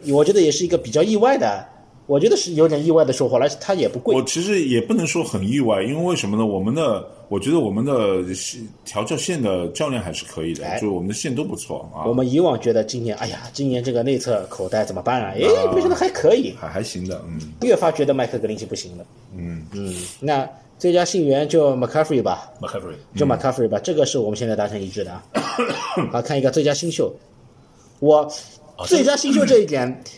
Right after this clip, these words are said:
Speaker 1: Brock Purdy 我觉得没有悬念，然后我硬挤了三个人上去。
Speaker 3: 啊，最，最佳新秀，
Speaker 1: 嗯，
Speaker 3: 这个选项可能是我们所有评选的奖项里面，
Speaker 1: 最佳菜鸟。
Speaker 3: 第一名跟第二名差距最大的一个评选。
Speaker 1: 那我先把
Speaker 3: 就你，你第二名，
Speaker 1: 啊，
Speaker 3: 你要，你要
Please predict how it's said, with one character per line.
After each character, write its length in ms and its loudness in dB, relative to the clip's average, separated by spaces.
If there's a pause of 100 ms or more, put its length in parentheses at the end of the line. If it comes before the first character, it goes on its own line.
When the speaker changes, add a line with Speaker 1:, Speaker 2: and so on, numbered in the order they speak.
(140)
Speaker 1:
Brock 220 6 (120)
Purdy 220 6
我 100 8
觉 80 2
得 60 4
没 140 8
有 100 8
悬 160 0
念， 120 2
然 140 2
后 80 4
我 200 6
硬 260 4
挤 160 -4
了 100 -4
三 180 0
个 120 4
人 120 -2
上 160 -6
去。 200 -14 (560)
Speaker 3:
啊， 140 -10
最， 240 0
最 220 -2
佳 240 0
新 500 0
秀， 500 -4
Speaker 1:
嗯， 300 -6
Speaker 3:
这 120 -2
个 120 0
选 180 -2
项 160 -2
可 200 -4
能 100 -2
是 140 -4
我 100 0
们 160 -4
所 420 -2
有 420 0 (340)
评 260 -2
选 300 -4
的 160 -4
奖 260 -6
项 200 -2
里 100 -4
面， 200 -6 (240)
Speaker 1:
最 100 -4
佳 60 -2
菜 0 -
鸟。 0 -
Speaker 3:
第 40 0
一 40 0
名 180 0
跟 180 -2
第 100 -2
二 80 2
名 140 -4
差 160 -4
距 100 -8
最 140 -2
大 100 0
的 80 -8
一 60 -10
个 140 -10
评 200 -14
选。 160 -16 (240)
Speaker 1:
那 140 6
我 100 8
先 180 2
把 120 4
Speaker 3:
就 100 4
你， 100 -2 (180)
你 140 2
第 60 -4
二 340 2
名， 220 -2
Speaker 1:
啊， 140 -12
Speaker 3:
你 100 -2
要， 140 2
你 80 0
要 100 4